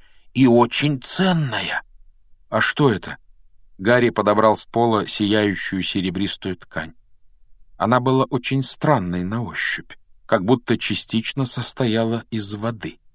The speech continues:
"Это мантия-невидимка!" прошептал Рон с благоговейным восторгом. "Не сомневаюсь, что это она. Попробуй сам!" Гарри набросил мантию на плечи. "Это она!"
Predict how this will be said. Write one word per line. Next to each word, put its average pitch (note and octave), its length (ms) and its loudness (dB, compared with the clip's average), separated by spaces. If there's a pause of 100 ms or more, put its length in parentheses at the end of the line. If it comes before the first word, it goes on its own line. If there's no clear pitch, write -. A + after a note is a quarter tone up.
(680)
"Это - 400 -4
мантия-невидимка!" D#3+ 2000 0 (800)
прошептал G2 560 0
Рон G2+ 220 2
с F2 60 -8
благоговейным F#2 760 -4
восторгом. - 580 -8 (840)
"Не G#2 80 -4
сомневаюсь, F3 720 4
что - 240 0
это E3 260 2
она. D#3+ 220 2 (420)
Попробуй A3 420 2
сам!" - 300 2 (680)
Гарри A2+ 320 4
набросил G#2 600 0
мантию F2+ 480 -2
на F2+ 100 -8
плечи. - 380 -12 (500)
"Это D4+ 520 6
она!" F4 720 8